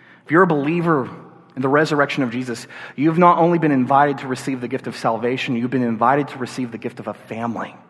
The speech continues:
A family that shares in a mission together. You are a part of the body of Jesus Christ. The body of Christ,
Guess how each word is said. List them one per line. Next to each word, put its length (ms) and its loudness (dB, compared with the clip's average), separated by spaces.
A 60 -10
family 600 4
that 120 -4
shares 540 4
in 180 -2
a 60 4
mission 460 2
together. 540 -4
You 200 4
are 180 8
a 80 2
part 420 4
of 160 0
the 80 4
body 400 6
of 120 -2
Jesus 420 -8
Christ. 560 -8
The 80 -8
body 340 4
of 140 -8
Christ, 320 -4